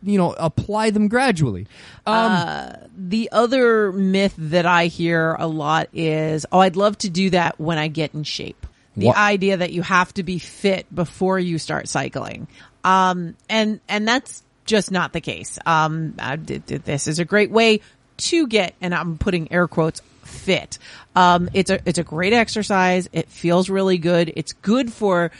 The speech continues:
Speaker 2: uh, your lungs. It's good for the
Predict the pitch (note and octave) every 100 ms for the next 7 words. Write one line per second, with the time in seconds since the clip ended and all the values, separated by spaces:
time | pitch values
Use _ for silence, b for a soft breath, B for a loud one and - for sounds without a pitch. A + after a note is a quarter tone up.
0 | B B B - E3 D#3+ E3 E3 D#3+ G3
1 | C4 B3+ B3 A3+ F3 - - A#3 G3 F#3+
2 | F#3 E3+ E3 D#3+